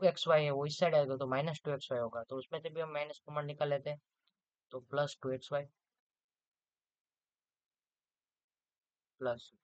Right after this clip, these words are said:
टू एक्स वाई, और यहाँ पे जो वाई स्क्वायर है उसको भी इस साइड लेके आएंगे तो क्या होगा, प्लस वाई स्क्वायर।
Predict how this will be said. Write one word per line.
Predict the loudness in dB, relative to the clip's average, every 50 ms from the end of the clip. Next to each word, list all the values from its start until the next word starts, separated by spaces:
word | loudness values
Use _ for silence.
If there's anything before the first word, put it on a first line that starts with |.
| _ _ -16
टू | -14 -14 -14 -8 -4 -4
एक्स | -4 -4 -4 -4 -2
वाई, | -2 -2 -2 -4 -8 _ _ _ _ _ _ _ _ _ _ _ _ 4
और | 4 4 4 2
यहाँ | -2 -2 0 0 0
पे | 0 -2 -2
जो | -2 0 2
वाई | 2 2 2
स्क्वायर | 0 -2 -2 0 0 0
है | 0
उसको | -2 -4 -6 -8 -8
भी | -8 -8
इस | -8 -6 -6
साइड | -6 -6 -6
लेके | -6 -6 -6 -6
आएंगे | -6 -8 -10 -14
तो | -14 -10
क्या | -6 -6 -4
होगा, | -4 -6 -10
प्लस | -10 -8 -8 -8 -8 -10 -16 _ _ _ _ _ _ _ _ _ _ _ _ _ _ _ _ -8
वाई | -6 -6 -6
स्क्वायर। | -6 -10 -12 -12 -14 -14